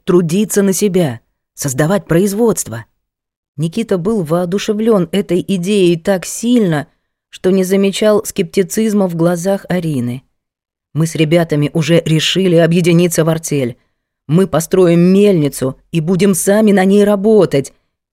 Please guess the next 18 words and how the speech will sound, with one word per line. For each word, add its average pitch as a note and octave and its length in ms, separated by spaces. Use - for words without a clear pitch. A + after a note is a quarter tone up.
Никита, E3+ 540
ваших F3 360
копеек E3 500
не E3+ 100
хватит, E3+ 560
чтобы F3+ 340
купить E3 480
даже D3 420
вальцевой E3 600
станок". D3+ 560
"Мы D#3+ 160
не D#3+ 100
собираемся F3+ 680
строить E3 380
гигант. D#3 520
Пока F3+ 380
не D3 100
собираемся. D#3+ 760